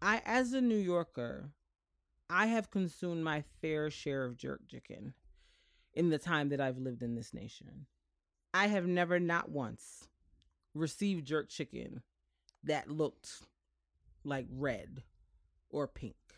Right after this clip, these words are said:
Not never. I was expecting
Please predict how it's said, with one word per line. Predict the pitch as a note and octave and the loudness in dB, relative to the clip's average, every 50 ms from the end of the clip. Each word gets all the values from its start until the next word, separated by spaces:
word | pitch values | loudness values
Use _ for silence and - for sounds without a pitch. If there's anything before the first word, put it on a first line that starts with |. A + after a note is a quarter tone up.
| - - _ _ _ _ _ _ _ _ _ _ _ _ _ _ _ _ _ _ _ _ _ - | -20 -20 _ _ _ _ _ _ _ _ _ _ _ _ _ _ _ _ _ _ _ _ _ -4
Not | F3 F3+ E3+ G2+ - | -2 0 0 -2 -4
never. | D3+ B2+ G#2+ - - - _ _ _ _ _ _ _ _ _ _ _ _ _ _ _ _ _ - | -6 -8 -8 -10 -16 -20 _ _ _ _ _ _ _ _ _ _ _ _ _ _ _ _ _ 2
I | F#3+ B3 | 4 6
was | C#4+ C4 G3+ | 6 6 4
expecting | G#3+ - - - F#3+ E3+ E3 - E3+ D#3+ D3+ D3 C#3+ D#3 - | 0 -4 -2 0 0 0 0 0 -2 0 0 0 -2 -4 -6